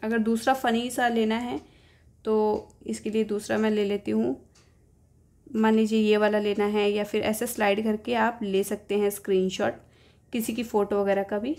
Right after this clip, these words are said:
और यहाँ पे लेसो वाले पे आपको इस टाइप का शेप बन-, अगर आप बना देंगे, क्रिएट कर देंगे, तो इतने ही एरिया का स्क्रीनशॉट आएगा। सेव पे क्लिक कर देंगे। और एक और आ जाता है फ़नी में ही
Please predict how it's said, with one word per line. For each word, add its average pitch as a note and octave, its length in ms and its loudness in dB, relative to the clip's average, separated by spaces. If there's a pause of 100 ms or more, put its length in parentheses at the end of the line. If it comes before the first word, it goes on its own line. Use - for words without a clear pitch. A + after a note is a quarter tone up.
(440)
और A3 80 2
यहाँ A3+ 140 2
पे A#3 100 -2
लेसो G#3+ 420 2
वाले A#3+ 200 2
पे C4 220 -2
आपको B3+ 500 -4 (120)
इस A3+ 160 -6
टाइप A3 220 -2
का A#3+ 60 -4
शेप A3 480 0
बन-, G#3 440 -2 (120)
अगर G#3 240 0
आप G#3 100 2
बना G3+ 300 2
देंगे, G#3 280 0
क्रिएट G#3 340 0
कर G3 160 -2
देंगे, F#3+ 340 0 (500)
तो C4 120 4
इतने C#4+ 380 4
ही D4+ 220 6
एरिया A#3 320 0
का B3+ 120 0
स्क्रीनशॉट A3+ 600 0
आएगा। G#3 240 2
सेव G3+ 380 -2
पे A3+ 80 -2
क्लिक G#3 280 -6
कर G3 120 -2
देंगे। F#3 360 0 (880)
और A#3 240 0
एक A3+ 220 0
और A#3+ 160 6
आ B3 100 6
जाता A#3+ 280 -2
है B3 300 -2
फ़नी A3+ 320 0
में A3+ 140 0
ही C4+ 200 -2